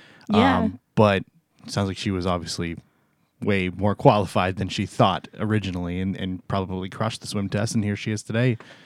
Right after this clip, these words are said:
Speaker 2: you know, a, a killer whale trainer for four years now.
Speaker 1: Yeah, and every facility, from my understanding, does have a little bit of a different swim test.
Speaker 2: Uh-huh.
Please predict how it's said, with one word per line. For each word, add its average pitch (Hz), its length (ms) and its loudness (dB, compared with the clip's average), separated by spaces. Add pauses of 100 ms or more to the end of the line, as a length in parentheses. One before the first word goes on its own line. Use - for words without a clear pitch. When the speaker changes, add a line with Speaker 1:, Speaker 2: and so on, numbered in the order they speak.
(120)
Speaker 2:
you 104 80 0
know, 104 140 0
a, 107 240 -4
a 92 60 -4
killer 104 200 0
whale 113 100 4
trainer 98 240 -2
for - 100 -14
four 110 200 2
years 139 220 0
now. - 180 -8 (260)
Speaker 1:
Yeah, 226 240 6
and 226 280 4
every 262 260 4
facility, 262 580 4
from 233 240 -2
my 226 140 4
understanding, 214 520 4
does 190 260 0
have 208 220 0
a 196 40 0
little 202 300 2
bit 196 120 2
of 190 120 2
a 185 40 2
different 185 640 0
swim 262 380 0
test. 302 340 0
Speaker 2:
Uh-huh. 220 200 6